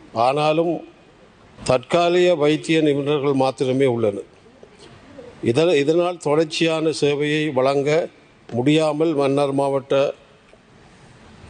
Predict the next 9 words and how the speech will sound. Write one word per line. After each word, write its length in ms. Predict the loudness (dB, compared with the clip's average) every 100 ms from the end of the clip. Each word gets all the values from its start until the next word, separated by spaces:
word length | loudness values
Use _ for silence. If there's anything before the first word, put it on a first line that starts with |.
| -20 -20 -20 -20 -16 -4
மன்னார் 300 | 0 0 0
மாவட்டத்தின் 720 | -2 -2 -2 -4 -2 0 2
ஒரே 160 | 4 2
ஒரு 220 | 2 -2
பொது 340 | -2 0 2
வைத்தியசாலை 720 | 2 -2 -6 -4 -2 -2 -4 -8 -20 -20 -20 -20 -20 -20 -6
மக்களுக்கு 500 | -4 -2 0 0 0
தரமான 560 | 0 0 0 0 0 -2
சிகிச்சையை 840 | -2 -4 -4 -2 -2 -2 -2 -6